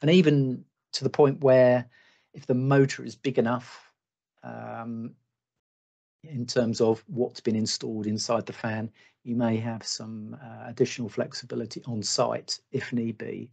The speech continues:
Um, whereas centrifugal blower impellers or wheels, they will be welded, fixed geometry machines. So from that point of view, you know, they're, they're, you get what you get. Okay, you can,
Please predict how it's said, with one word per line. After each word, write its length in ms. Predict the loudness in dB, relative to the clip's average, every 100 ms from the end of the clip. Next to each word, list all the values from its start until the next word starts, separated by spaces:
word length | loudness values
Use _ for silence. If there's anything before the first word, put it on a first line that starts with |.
| _ _ _ _ 0
Um, 340 | 4 6 6 2
whereas 520 | 2 6 8 8 6 4
centrifugal 760 | 0 0 0 2 4 6 4
blower 480 | 6 6 8 8 4
impellers 680 | 0 2 4 6 4 -2 -14
or 120 | -20 -6
wheels, 600 | 2 4 6 4 0 -6 _ -20 _
they 300 | -2 6 8
will 160 | 8 6
be 500 | 4 4 4 2 -2 _ _ _ _ _ _ _ _ 6
welded, 580 | 6 6 0 -6 -12 -16 _ _
fixed 600 | _ -4 -4 -6 -16 -6
geometry 640 | -4 -4 -6 -12 -14 -14 -16 -18
machines. 640 | -16 -14 -16 -20 -20 -20 _ _ _
So 180 | -10 -10
from 160 | -6
that 200 | -6 -6
point 200 | -6 -8
of 80 | -8
view, 340 | -14 -16 -18 -18
you 80 | -14
know, 180 | -12 -12 -14
they're, 320 | -8 -6 -8 -10
they're, 300 | -12 -12 -14 _ _ _ _ _
you 80 | -6
get 240 | 0 0
what 160 | -2 -10
you 80 | -12
get. 360 | -12 -10 -12 -18 _ _ -2
Okay, 400 | 2 4 4 0
you 120 | -8
can, 460 | -6 -4 -4 -4